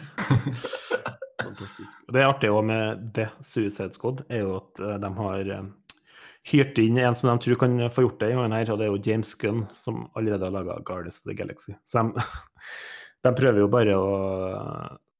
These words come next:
gjøre det så oppskriftsmessig s-, som mulig. Men de brenner seg jo på det før også, for de, eh, hvis dere har sett Justice League, som jeg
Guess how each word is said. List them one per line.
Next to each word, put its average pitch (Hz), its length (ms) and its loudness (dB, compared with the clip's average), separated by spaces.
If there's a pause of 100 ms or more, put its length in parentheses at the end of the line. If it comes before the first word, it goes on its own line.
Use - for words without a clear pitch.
(120)
gjøre 104 240 0
det 90 100 -4
så 107 140 -2
oppskriftsmessig 95 1080 -6
s-, - 400 -10 (600)
som 117 180 -2
mulig. 101 300 2 (640)
Men 123 240 2 (140)
de 127 140 2
brenner 120 240 4
seg 101 120 2
jo 92 60 2
på 110 100 -2
det 104 140 2
før 104 300 0
også, 131 80 -6
for 123 80 0
de, 117 220 2 (100)
eh, 113 140 -4 (840)
hvis 131 180 -4
dere 104 120 0
har 104 120 -2
sett 101 380 -2
Justice - 400 -6
League, 131 220 0
som 104 180 -4
jeg 98 240 -4